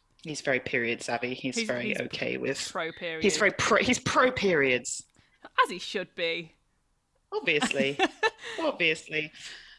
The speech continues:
Speaker 1: Um, oh, I've just thought of a really funny thing, um,
Speaker 2: <laughs>
Speaker 1: speaking of
Speaker 2: Go
Speaker 1: squat,
Speaker 2: on.
Speaker 1: toilets and squatting.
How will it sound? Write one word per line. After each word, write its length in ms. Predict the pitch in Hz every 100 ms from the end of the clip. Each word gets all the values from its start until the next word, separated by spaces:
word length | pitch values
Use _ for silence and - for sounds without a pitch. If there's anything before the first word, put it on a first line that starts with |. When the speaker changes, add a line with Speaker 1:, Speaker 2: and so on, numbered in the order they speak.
| -
Speaker 1:
Um, 220 | 190 190 -
oh, 160 | 247 208
I've 220 | 214 -
just 180 | 226 214
thought 120 | 175
of 100 | 165
a 60 | 151
really 200 | 156 143
funny 320 | - 156 147
thing, 380 | 160 143 139 - _ -
um, 360 | 135 135 135 170
Speaker 2:
<laughs> 60 | -
Speaker 1:
speaking 420 | - 147 147 139
of 80 | 131
Speaker 2:
Go 60 |
Speaker 1:
squat, 300 | - - 180
Speaker 2:
on. 120 | 190 202
Speaker 1:
toilets 460 | 170 147 - -
and 120 | 135 135
squatting. 520 | - 147 - 123